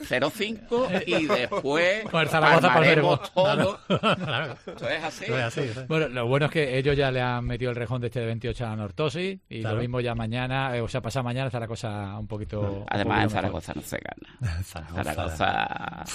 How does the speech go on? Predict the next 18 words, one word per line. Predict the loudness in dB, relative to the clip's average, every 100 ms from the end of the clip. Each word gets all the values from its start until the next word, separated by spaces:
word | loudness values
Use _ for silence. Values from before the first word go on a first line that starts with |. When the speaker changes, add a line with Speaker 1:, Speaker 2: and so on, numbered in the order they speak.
| -8
Speaker 1:
Zaragoza, | -6 -6 -6 -8 -8 -8 -8 -8
Speaker 2:
Plaza | -6 -2 2
Speaker 1:
una | 4 6 4
cancha | 4 2 4 6 6 6 4 4 4
Speaker 2:
Oye, | 4 4
a | 4
mí | 0
el | 2
Zaragoza | 2 2 2 2 2 2 2
Speaker 1:
que | 2
da | 4
calambre, | 6 6 6 2 0 2
¿eh? |
Speaker 2:
no | 2
me | 2
desagrada, | 0 -2 -4 -4 -4 -4
¿eh? | -8 -10
Zaragoza. | -10 -8 -8 -10 -14